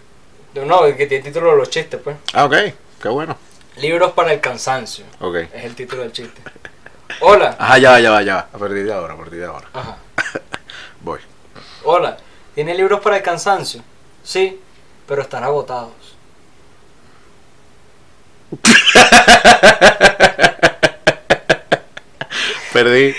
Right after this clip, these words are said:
Speaker 1: Eh, pero ese tramo porque yo no lo leí antes, entonces estaba como
Speaker 2: Es
Speaker 1: un
Speaker 2: que, es
Speaker 1: poquito
Speaker 2: que el chiste está malo, pero, mira,
Speaker 1: El
Speaker 2: mira,
Speaker 1: chiste
Speaker 2: pero,
Speaker 1: está
Speaker 2: pero este,
Speaker 1: malo.
Speaker 2: este está, este está peor.
Speaker 1: Ok.
Speaker 2: Pues este es viejo de esos viejos.
Speaker 1: Ajá.
Speaker 2: ¿Cómo se llama el campeón de buceo japonés? Tocó fondo. Y el subcampeón,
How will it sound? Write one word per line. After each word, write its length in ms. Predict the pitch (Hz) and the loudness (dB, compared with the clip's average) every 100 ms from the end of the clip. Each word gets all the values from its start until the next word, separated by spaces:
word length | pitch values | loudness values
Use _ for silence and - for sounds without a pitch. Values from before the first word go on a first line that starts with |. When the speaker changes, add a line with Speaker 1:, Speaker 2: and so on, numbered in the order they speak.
| - | -10
Speaker 1:
Eh, 120 | - - | -12 -4
pero 320 | 151 165 156 | 2 2 4
ese 300 | 147 143 170 | 4 2 0
tramo 240 | 175 170 175 | 0 0 0
porque 200 | 185 156 | -2 0
yo 60 | |
no 80 | 147 | 0
lo 60 | 170 | 2
leí 160 | 151 | 4
antes, 180 | 143 147 | 4 2
entonces 240 | 170 143 160 | -2 -6 -4
estaba 220 | 165 156 | 2 2
como 100 | 170 | 2
Speaker 2:
Es 60 | |
Speaker 1:
un 40 | 160 | 4
Speaker 2:
que, 60 | 185 | 4
es 60 | |
Speaker 1:
poquito 200 | 165 180 | 4 2
Speaker 2:
que 60 | 165 | 2
el 60 | 175 | 0
chiste 240 | 165 147 | 0 0
está 180 | 156 160 | 2 4
malo, 300 | 139 135 131 | 6 4 4
pero, 140 | 120 | 0
mira, 140 | 123 139 | 0 2
Speaker 1:
El 120 | 131 | 2
Speaker 2:
mira, 160 | 131 135 | 4 4
Speaker 1:
chiste 100 | 127 | 6
Speaker 2:
pero, 140 | 127 | 4
Speaker 1:
está 200 | 147 139 | 2 4
Speaker 2:
pero 120 | 139 | 4
este, 140 | 139 147 | 6 6
Speaker 1:
malo. 100 | 151 | 6
Speaker 2:
este 140 | 165 190 | 6 4
está, 220 | 185 190 | 6 6
este 240 | 156 156 | 6 0
está 180 | 175 190 | 2 4
peor. 380 | 190 127 107 101 - - | 6 6 4 0 -14 -18
Speaker 1:
Ok. 140 | 127 120 120 - - | -16 -14 -14 -14 -8
Speaker 2:
Pues 120 | 98 | -2
este 120 | 117 | 0
es 60 | 135 | 2
viejo 320 | 107 131 151 | 4 4 6
de 100 | 127 | 4
esos 200 | 92 143 | 2 0
viejos. 280 | 113 98 92 | 2 0 0
Speaker 1:
Ajá. 220 | 127 - - - - - - - | -6 -10 -18 -20 -20 -20 -14 2
Speaker 2:
¿Cómo 260 | 139 160 | 4 6
se 120 | 175 | 6
llama 280 | 151 147 175 | 6 8 6
el 80 | 165 | 6
campeón 340 | 143 135 127 143 | 4 6 4 6
de 60 | |
buceo 400 | 156 131 127 131 | 4 4 4 4
japonés? 420 | 139 143 107 107 - - - - _ - - - - - - | 2 0 0 -2 -8 -20 -20 -20 _ -20 -20 -20 -20 -20 -6
Tocó 260 | 120 - 107 | -4 -2 0
fondo. 420 | 110 107 104 - - - - - - - - - | 0 0 -4 -14 -20 -20 -20 -20 -20 -20 -20 -6
Y 60 | 107 | -4
el 60 | |
subcampeón, 680 | 104 110 113 107 113 147 175 | -2 -2 -2 0 2 2 0